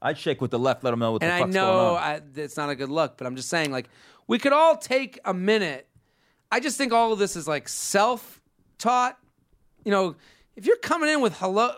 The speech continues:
Speaker 2: uh, we started with greetings, we're ending with greetings.
Speaker 1: Yeah, why not?
Speaker 2: <laughs> But if
Speaker 1: Bookend
Speaker 2: you
Speaker 1: it, baby.
Speaker 2: come in, like, have a little sense of, you know, why, why is it I'm the only one that's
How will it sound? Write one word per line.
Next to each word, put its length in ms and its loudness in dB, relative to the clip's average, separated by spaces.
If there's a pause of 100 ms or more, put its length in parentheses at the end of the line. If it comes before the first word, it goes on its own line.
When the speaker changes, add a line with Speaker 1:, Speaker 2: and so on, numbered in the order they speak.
(180)
Speaker 2:
uh, 60 -6
we 120 -4
started 360 2
with 140 2
greetings, 400 2
we're 80 -4
ending 220 -4
with 120 -12
greetings. 600 -10
Speaker 1:
Yeah, 140 0
why 160 2
not? 200 -2 (100)
Speaker 2:
<laughs> 140 -12
But 140 2
if 60 2
Speaker 1:
Bookend 80 0
Speaker 2:
you 80 6
Speaker 1:
it, 60 4
baby. 120 2
Speaker 2:
come 180 2
in, 140 2
like, 180 0
have 300 -2
a 60 4
little 260 -2
sense 360 -2
of, 220 -6
you 60 0
know, 340 0 (1120)
why, 320 0
why 280 2
is 140 -2
it 80 -2
I'm 340 2
the 80 0
only 240 -2
one 180 -2
that's 240 -6